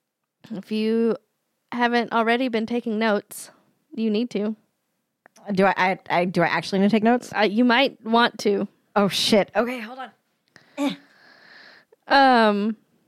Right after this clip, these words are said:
Speaker 1: she was put to bed at nine thirty.
Speaker 2: Uh, I can't get my pin out. <laughs> Okay, got
Speaker 1: Please
Speaker 2: it.
Speaker 1: hold.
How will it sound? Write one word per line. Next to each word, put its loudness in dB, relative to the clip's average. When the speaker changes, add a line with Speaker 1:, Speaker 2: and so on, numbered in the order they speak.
Speaker 1:
she -4
was 2
put 0
to -2
bed 6
at 0
nine 4
thirty. 0
Speaker 2:
Uh, -20
I -12
can't -10
get 0
my 0
pin -2
out. -16
<laughs> -18
Okay, -2
got 2
Speaker 1:
Please 2
Speaker 2:
it. 4
Speaker 1:
hold. 4